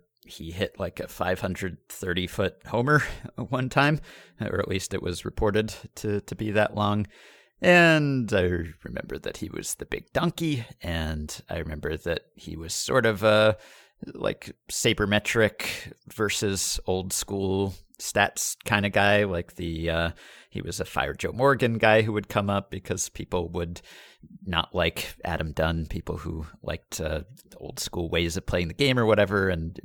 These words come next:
Sabre people liked him 'cause he hit homers and he got on base and walked a lot. And, uh, then it was always, like, Adam Dunn versus Juan Pierre was a, something I wrote about when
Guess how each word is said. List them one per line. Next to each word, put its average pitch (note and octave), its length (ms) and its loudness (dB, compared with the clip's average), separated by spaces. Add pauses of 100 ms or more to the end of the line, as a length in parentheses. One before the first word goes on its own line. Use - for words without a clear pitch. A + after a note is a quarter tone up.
Sabre E2 380 -6
people E2+ 320 -4
liked D#2+ 240 0
him F2 140 -4
'cause F2+ 220 -8
he E2+ 180 -6
hit - 220 -10
homers A#2+ 440 2
and F#2+ 200 0
he F2+ 180 -6
got F2 220 -2
on E2+ 80 -6
base E3+ 320 2
and G2 100 -2
walked D3+ 260 8
a D#3 40 2
lot. D3+ 340 8 (400)
And, F#2 540 0 (200)
uh, E2 240 -2 (340)
then D#2+ 320 -2 (100)
it - 100 -8
was F2+ 140 -8
always, E2+ 320 -2
like, F2 300 -10
Adam F2+ 280 -2
Dunn F2+ 240 0
versus - 540 -6 (300)
Juan E2+ 240 0
Pierre G#2+ 520 4
was F#2+ 220 0
a, F#2 220 0
something F#2+ 400 -2
I F#2+ 60 2
wrote F#2 220 0
about F2+ 420 0
when F2 300 -4